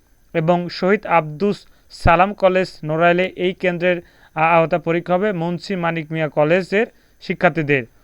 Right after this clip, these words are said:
তো এই ছিল প্রথম নোটিশ, অর্থাৎ নড়াইল, আ, জেলার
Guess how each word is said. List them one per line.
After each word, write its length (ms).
তো 80
এই 100
ছিল 240
প্রথম 320
নোটিশ, 460
অর্থাৎ 260
নড়াইল, 440
আ, 240
জেলার 400